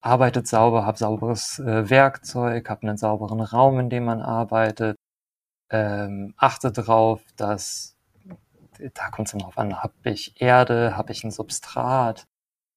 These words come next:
Bei der Erde zum Beispiel sollte ich drauf achten, dass sie sauber ist, dass der Sack zum Beispiel auch zu war.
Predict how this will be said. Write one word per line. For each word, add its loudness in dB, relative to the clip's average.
Bei 0
der -2
Erde 4
zum -2
Beispiel 0
sollte 0
ich -6
drauf 0
achten, -4
dass -2
sie -4
sauber 2
ist, 0
dass -6
der 2
Sack 2
zum -6
Beispiel 0
auch -4
zu -4
war. 2